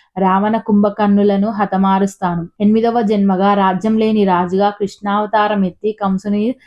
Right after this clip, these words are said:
సంహరిస్తాను. తొమ్మిదవ జన్మగా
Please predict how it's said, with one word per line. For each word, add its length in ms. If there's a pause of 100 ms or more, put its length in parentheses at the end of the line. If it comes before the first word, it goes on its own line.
(220)
సంహరిస్తాను. 840
తొమ్మిదవ 500
జన్మగా 580